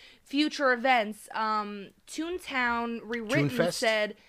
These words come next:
Speaker 1: um, yeah, they're canceling, uh, sorry, yeah, uh, Toonfest.
Speaker 2: We went
Speaker 1: No,
Speaker 2: to
Speaker 1: no, no.
Speaker 2: Didn't we go to
Speaker 1: Yeah, no, Replay F X is canceling their events where,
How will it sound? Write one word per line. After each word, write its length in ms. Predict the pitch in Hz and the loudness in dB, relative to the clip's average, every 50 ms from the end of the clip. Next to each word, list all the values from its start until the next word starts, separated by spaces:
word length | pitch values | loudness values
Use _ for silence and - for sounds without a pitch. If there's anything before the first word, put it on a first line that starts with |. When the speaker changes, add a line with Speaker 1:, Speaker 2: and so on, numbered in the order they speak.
| - _ _ _ _ _ - | -20 _ _ _ _ _ -4
Speaker 1:
um, 500 | 226 226 226 226 220 214 220 220 214 - | -2 0 0 0 0 -2 -4 -6 -8 -10
yeah, 280 | - 233 226 269 254 220 | -6 0 4 4 4 4
they're 120 | 202 214 | 4 0
canceling, 640 | 208 - 294 311 330 311 359 359 339 330 330 330 311 | -2 -2 -4 -4 -4 -2 -4 -4 -4 -4 -6 -8 -4
uh, 400 | - 254 254 240 240 233 226 226 | 0 2 4 4 4 2 0 -2
sorry, 380 | 226 - 269 233 220 208 220 226 | -4 -2 0 2 2 2 0 0
yeah, 260 | 226 214 196 190 190 - | 0 0 0 0 -2 -2
uh, 320 | - 208 208 202 196 196 196 | -2 -2 0 0 0 0 -2
Toonfest. 880 | 196 - - - 349 370 381 359 - - 226 196 190 196 - - - - - - - - | -6 -8 -6 -4 -2 -2 -2 -2 0 2 2 2 2 -2 -6 -16 -20 -20 -20 -20 -10 -2
Speaker 2:
We 100 | - 139 | 2 2
went 320 | 143 123 147 170 190 247 302 | 4 4 4 2 2 0 0
Speaker 1:
No, 80 | - | 0
Speaker 2:
to 40 | - | 0
Speaker 1:
no, 100 | 302 302 | -2 -2
no. 140 | 277 190 156 - - _ _ _ _ _ _ _ _ _ _ _ _ - | -2 -4 -6 -8 -14 _ _ _ _ _ _ _ _ _ _ _ _ -6
Speaker 2:
Didn't 200 | 139 143 156 160 | -4 -2 -2 -2
we 120 | 165 165 | -2 0
go 120 | 156 165 | 0 -2
to 140 | 165 175 170 - _ - | -2 -4 -6 -10 _ -4
Speaker 1:
Yeah, 240 | 214 294 277 240 240 | 2 4 4 4 4
no, 180 | 254 247 208 | 4 0 0
Replay 600 | - 208 190 185 226 311 359 392 392 - 359 320 302 | -2 -6 -6 -2 2 4 4 2 2 2 4 4 4
F 160 | 285 - - | 4 4 4
X 200 | 285 262 262 - | 4 2 2 0
is 200 | 247 226 - - | -8 -10 -12 -14
canceling 680 | - - 294 311 339 320 - 269 247 240 233 226 220 208 - | -10 -6 -4 -2 -2 -4 -4 -4 -2 -2 -2 -2 -4 -8 -10
their 440 | - 196 185 202 247 294 311 311 247 | -12 -6 0 4 4 6 6 4 2
events 400 | 214 202 202 185 190 208 - 220 | 2 0 -2 -2 -2 -4 -6 -2
where, 400 | 214 220 220 214 214 208 208 208 | 0 0 2 2 0 0 -2 -6